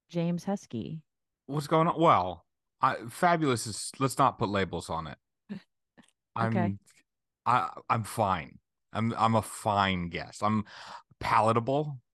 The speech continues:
Speaker 2: Uh,
Speaker 1: <laughs>
Speaker 2: gets the job done. I, uh,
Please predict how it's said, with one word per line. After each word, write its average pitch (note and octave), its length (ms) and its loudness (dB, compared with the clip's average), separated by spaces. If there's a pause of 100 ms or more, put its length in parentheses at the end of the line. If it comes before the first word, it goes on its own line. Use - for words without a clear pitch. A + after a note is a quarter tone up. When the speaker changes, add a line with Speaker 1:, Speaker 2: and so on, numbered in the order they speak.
(280)
Speaker 2:
Uh, F#3 540 4 (920)
Speaker 1:
<laughs> - 960 -20
Speaker 2:
gets A#2+ 200 0
the A#2+ 120 0
job G2+ 400 2
done. C3+ 440 2 (100)
I, G2 680 2
uh, F2+ 440 -2